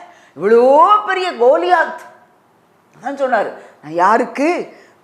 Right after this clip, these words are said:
பயப்படுவேன்?" விசுவாச வீரன், செயல்களின் வீரன், கோலியாத்துக்கு முன்பதாக வந்து நிற்க முடியும்னா,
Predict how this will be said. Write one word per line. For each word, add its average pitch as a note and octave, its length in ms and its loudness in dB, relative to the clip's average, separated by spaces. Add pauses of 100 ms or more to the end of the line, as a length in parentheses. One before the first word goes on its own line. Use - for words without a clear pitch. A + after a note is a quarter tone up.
பயப்படுவேன்?" A#3+ 760 -6
விசுவாச B3+ 680 -6
வீரன், D#4+ 500 -2 (1120)
செயல்களின் D#4 800 -4
வீரன், D#4+ 480 -2 (1000)
கோலியாத்துக்கு E4 580 -2
முன்பதாக D#4 380 0
வந்து C#4+ 260 -2
நிற்க A#3+ 320 -8
முடியும்னா, B3+ 500 -4